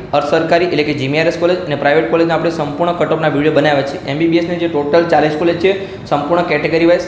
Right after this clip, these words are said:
દરેક કોલેજના આપણે વીડિયો બનાવ્યો છે. તમે ના જોયો હોય તો ચેનલ પર જઈને જોઈ આવી શકો છો. અને એની પહેલાં આપણે એમ બી બી એસ હોય, બી એ એમ એસ હોય, બી એચ એમ એસ હોય કે બી ડી એસ હોય, એમાં આપણે દરેક કોલેજમાં કેટલી ફી છે અને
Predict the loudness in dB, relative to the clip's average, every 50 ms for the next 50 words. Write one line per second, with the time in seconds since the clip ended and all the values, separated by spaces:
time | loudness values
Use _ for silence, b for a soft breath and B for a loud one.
0 | -2 -2 -2 0 -2 -2 -2 0 -2 -2 -2 -2 -4 -2 -2 -2 -2 -2 0 0
1 | 0 0 0 0 -2 -2 -2 0 0 0 0 2 2 2 2 2 2 0 0 -2
2 | B B B B B -8 -6 -2 -2 0 0 0 2 2 0 0 0 0 0 0
3 | 0 2 2 2 2 2 2 0 0 -2 0 2 0 0 2 0 -2 -2 -2 -6
4 | -10 B B B B B -6 -4 -4 -2 0 0 0 2 2 4 4 4 4 2
5 | 0 -2 -4 -4 -6 -6 -4 -2 -2 0 0 0 0 0 -2 -4 -4 -4 -4 -4
6 | 0 0 2 2 2 0 0 2 2 0 0 -2 -4 -6 -4 0 2 2 2 2
7 | 0 -2 0 0 0 0 0 0 2 2 4 4 4 4 4 2 -2 -4 -8 -8
8 | B B B B B -10 -6 -2 -2 0 0 0 0 0 2 2 2 2 0 2
9 | 2 2 2 2 0 -2 -2 0 0 0 0 0 0 0 0 0 2 2 2 2
10 | 2 0 -2 -2